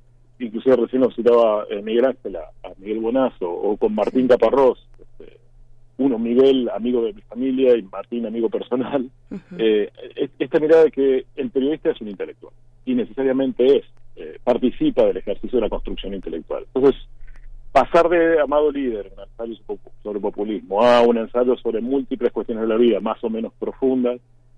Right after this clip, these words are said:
Speaker 1: eh, insisto, me, voy a jugar con el término de la naturalidad. No, no es que me resulte natural, pero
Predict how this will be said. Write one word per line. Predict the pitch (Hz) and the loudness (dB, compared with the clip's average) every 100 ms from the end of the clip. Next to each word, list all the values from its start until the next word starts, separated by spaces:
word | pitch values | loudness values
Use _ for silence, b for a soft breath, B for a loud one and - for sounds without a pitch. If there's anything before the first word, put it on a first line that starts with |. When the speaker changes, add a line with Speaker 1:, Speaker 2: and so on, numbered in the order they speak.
| _ - | _ -2
Speaker 1:
eh, | 104 92 _ - _ | -2 -2 _ -20 _
insisto, | 135 127 - 139 - 107 - - _ - | -4 -2 0 -2 0 -4 -4 -8 _ -12
me, | 120 - _ _ _ _ | -12 -12 _ _ _ _
voy | 127 143 | 0 2
a | |
jugar | - 139 147 | 2 4 4
con | 143 | 2
el | 120 | -2
término | 127 127 | -4 -2
de | 120 | -2
la | 107 | -4
naturalidad. | 104 101 98 104 104 85 _ | -8 -8 -6 -4 -4 -6 _
No, | 113 127 | -8 -4
no | 127 | -4
es | 131 | -4
que | 139 | -4
me | 117 | -2
resulte | 117 - 123 123 | -2 -6 -4 -4
natural, | 110 113 131 131 | -2 2 2 2
pero | 120 110 | 0 -2